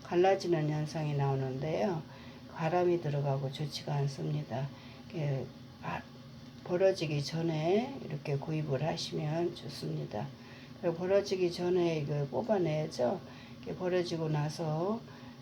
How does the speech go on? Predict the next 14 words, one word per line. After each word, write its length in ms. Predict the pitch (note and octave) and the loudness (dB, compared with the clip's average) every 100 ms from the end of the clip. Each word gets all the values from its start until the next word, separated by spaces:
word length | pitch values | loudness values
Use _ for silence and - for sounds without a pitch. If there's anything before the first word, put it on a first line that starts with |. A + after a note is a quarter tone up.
| - | -6
이 220 | C#3+ C3+ C#3+ - - - - - - - - - - | -2 0 -2 -8 -14 -16 -16 -14 -14 -14 -16 -14 -6
물을 360 | E3+ F3 D#3+ | 0 0 0
뽑게 380 | E3+ A#3+ - G#3 | 0 -2 2 0
되면 340 | E3 D3+ D3+ D3+ | 2 0 0 0
상콩 400 | A3 B3 C4+ C4+ | 0 -2 -2 0
값어치가 520 | A#3 E3+ D#3+ C#3+ C#3+ | 2 2 0 0 0
없습니다. 800 | C#3+ C#3+ - D#3 C#3 - - D3 - - - - - - - - | 0 -2 -4 -4 -4 -6 -8 -8 -10 -16 -16 -16 -16 -18 -18 -8
감사합니다. 1120 | D#3+ E3 F3 E3+ E3 E3 D#3 D#3+ D#3+ D#3+ E3 - - - - - - - - - - - - - | -6 -4 -4 -2 -2 -2 -4 -4 -4 -4 -6 -10 -14 -16 -16 -16 -18 -18 -16 -16 -16 -16 -16 -10
알타리 460 | - - F#3 F3 F3 | -8 -8 -4 0 0
맛있게 640 | E3+ E3 - D#3+ E3+ E3+ | 0 -2 -6 -6 -2 0
담겠습니다. 920 | D#3+ E3+ E3 E3+ E3 - - E2 E2 E2+ E2 E2 E2 E2 - - - - - - - - - - - - - - - - B3 A#3 - - - - - - - - - | 0 -4 -2 -4 -4 -4 -4 -4 -6 -8 -6 -8 -10 -12 -16 -18 -18 -18 -18 -18 -16 -18 -18 -18 -18 -18 -18 -16 -18 -18 -16 -16 -16 -16 -16 -16 -16 -16 -16 -16 -4
대부분 1120 | G3+ G#3 G#3+ G#3 F#3+ G3 G3 F3+ D3 A#2 G2 | -2 8 8 10 8 10 10 10 8 4 2
한 220 | - A3 B3+ | 2 2 2
단에, 760 | C#4+ B3 D#3+ D#3+ E3+ D#3+ C3 | 4 4 4 6 6 4 2